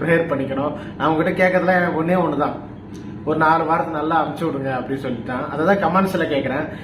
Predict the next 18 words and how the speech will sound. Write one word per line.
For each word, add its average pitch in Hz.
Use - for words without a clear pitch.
சரி, 180
நிறைய 202
பேர் 226
நினைச்சிட்டு 208
இருப்பீங்க, 190
என்ன 190
கமெண்ட் 202
பண்றோம்னா 175
நீங்க 151
ரீப்ளை 175
பண்ண 139
மாட்டீங்க 131
அப்படின்னு 127
சொல்லிட்டு. 123
கமெண்ட் 247
பண்றது 190
பாத்தீங்கன்னா 165
அதிகமா 180